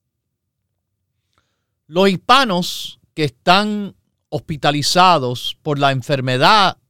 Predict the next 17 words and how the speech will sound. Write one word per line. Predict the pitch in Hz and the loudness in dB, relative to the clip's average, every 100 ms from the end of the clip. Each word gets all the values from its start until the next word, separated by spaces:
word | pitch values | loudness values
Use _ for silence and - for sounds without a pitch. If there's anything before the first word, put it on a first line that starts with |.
| _ | _
de | 123 | -8
las | 131 123 | -2 -2
arterias | 123 - 139 131 127 | -2 -2 -4 -2 -4
periféricas | - 127 120 135 123 117 123 - | -4 -6 -6 -6 -6 -6 -8 -8
pueden | - 151 196 208 | -4 -2 0 -2
tener | - 147 165 170 | -4 -4 -4 -4
más | 139 180 262 - | -4 -2 -2 -4
probabilidades | _ 180 160 151 147 135 139 135 151 180 208 - - _ _ _ _ _ | _ -2 0 2 0 -4 0 2 2 2 -6 -10 -16 _ _ _ _ _
de | _ 135 165 | _ -2 -2
sufrir | - 160 - 175 240 254 | 0 -4 -2 -2 0 2
amputaciones | 233 - 180 175 151 - - 226 240 170 117 - - _ _ _ _ _ _ _ _ _ | 0 -2 -6 0 -2 -2 -4 -2 0 -2 -6 -10 -16 _ _ _ _ _ _ _ _ _
que | 170 | -2
sus | 160 165 - | 0 -2 -2
contrapartes | 160 160 147 135 147 147 180 - 110 127 | -2 -2 0 -2 2 2 2 -6 -10 -6
blancas | 113 135 180 175 180 - | -2 -2 -2 -6 -6 -6
no | 139 127 156 | -6 -4 -4
hispanos. | 131 - 233 190 95 - | -6 -2 -2 -4 -10 -18